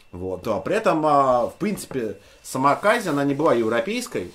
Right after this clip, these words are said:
Ну, то есть, э, если мы, а, возьмём Каролину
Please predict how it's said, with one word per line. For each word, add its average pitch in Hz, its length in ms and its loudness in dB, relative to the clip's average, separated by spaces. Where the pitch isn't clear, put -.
Ну, 120 100 -8
то 113 180 -4
есть, 101 240 -6
э, 104 160 -4
если 113 240 -6
мы, 110 360 -4
а, 95 220 -2
возьмём 107 320 -4
Каролину 202 600 0